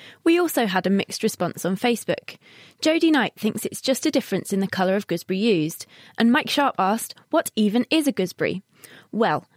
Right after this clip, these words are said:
a gooseberry is a round fruit with translucent hairy skin, which according to Enda Laker is spooky.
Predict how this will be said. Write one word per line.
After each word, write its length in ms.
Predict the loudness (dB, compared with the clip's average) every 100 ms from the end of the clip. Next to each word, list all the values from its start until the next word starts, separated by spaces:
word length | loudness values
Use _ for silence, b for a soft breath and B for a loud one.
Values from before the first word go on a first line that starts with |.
| -6
a 80 | 0
gooseberry 360 | 0 2 0
is 100 | 2
a 80 | 0
round 320 | 0 0 0
fruit 340 | 0 0 0 -4
with 160 | -4
translucent 680 | -2 -4 -2 0 0 -2 -4
hairy 280 | -2 0 0
skin, 420 | -2 -6 -6 -8 B B B -2
which 180 | 0
according 480 | -2 0 0 2 0
to 120 | 0 0
Enda 240 | 0 2
Laker 480 | 2 2 0 -2 -2 b b b
is 160 | -2 -2
spooky. 680 | -4 0 0 0 -4 -4